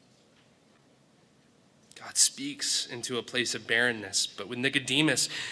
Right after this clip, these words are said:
God speaks into a place of confusion, and God in this passage speaks a lot.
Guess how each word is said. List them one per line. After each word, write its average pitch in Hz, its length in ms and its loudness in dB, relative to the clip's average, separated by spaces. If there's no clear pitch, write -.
God 147 240 8
speaks - 580 8
into 147 220 2
a 131 40 2
place 143 420 4
of 131 100 -8
confusion, 131 720 -2
and 131 300 6
God 165 340 8
in 135 220 2
this 156 180 6
passage 135 460 4
speaks - 400 2
a 131 60 2
lot. 120 560 4